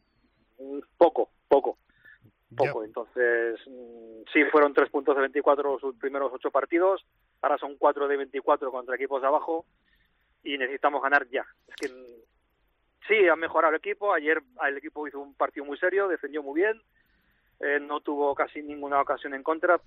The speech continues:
Speaker 1: pero hay que ganar, hay que ganar.
Speaker 2: Oye, José Antonio, eh, en el entorno de la Federación de Peñas, es decir, entre, mm, el entorno de la afición sindicada del, del Real Valladolid, eh, ¿cómo, cómo están los ánimos?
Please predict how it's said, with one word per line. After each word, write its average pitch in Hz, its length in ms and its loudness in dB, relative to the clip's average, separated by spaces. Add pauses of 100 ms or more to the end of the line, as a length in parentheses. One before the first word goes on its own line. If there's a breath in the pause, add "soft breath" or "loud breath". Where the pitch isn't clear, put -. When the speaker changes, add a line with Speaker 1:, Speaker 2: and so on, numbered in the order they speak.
Speaker 1:
pero 135 240 2
hay 127 80 -2
que 131 80 -4
ganar, 113 200 -8 (180)
hay 131 100 -12
que - 100 -14
ganar. 101 140 -16 (460 loud breath)
Speaker 2:
Oye, 175 160 -4
José 170 160 -2
Antonio, 185 360 -2
eh, 160 360 -4
en 165 80 -4
el 165 100 -2
entorno 196 340 0
de 214 60 2
la 185 120 2
Federación 165 420 0
de 151 100 -2
Peñas, 117 340 -6
es 135 120 -4
decir, 123 320 -6
entre, 123 1080 -6
mm, 107 320 -8 (380)
el 123 180 -10
entorno 156 540 -2 (260 loud breath)
de 151 240 -2
la 143 160 -2
afición 160 560 -2
sindicada 143 600 -2
del, 113 480 -8
del 127 160 -6
Real 127 340 -4
Valladolid, 110 440 -6
eh, - 280 -16
¿cómo, 180 420 -2
cómo 185 280 0
están 175 340 -2
los 160 200 -4
ánimos? 101 420 -8